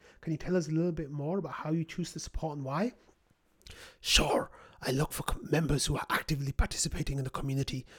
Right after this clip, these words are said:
contributing valuable insights and feedback, and help to build the Rocket Pool ecosystem. I want to reward and encourage those who are committed to the success of the project.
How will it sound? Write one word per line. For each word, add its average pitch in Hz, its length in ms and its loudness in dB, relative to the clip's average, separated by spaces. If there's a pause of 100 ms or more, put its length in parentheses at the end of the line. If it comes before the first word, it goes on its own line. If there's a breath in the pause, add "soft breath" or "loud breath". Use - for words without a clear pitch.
(120)
contributing 143 600 0
valuable 143 440 0
insights 139 420 -2
and 147 120 -8
feedback, 147 440 -4 (340 loud breath)
and 160 140 -4
help 160 240 0
to - 100 4
build 139 300 2
the 139 80 -4
Rocket 143 220 -4
Pool - 160 0
ecosystem. 135 640 -6 (380 loud breath)
I 139 120 -2
want 156 220 2
to 143 120 -4
reward 143 380 -2
and 143 100 -4
encourage 156 460 0
those 147 260 -2
who 147 100 -2
are 147 60 -6
committed 156 420 0
to - 80 -4
the - 100 -8
success - 380 -2
of 143 60 -6
the - 60 -10
project. - 520 -4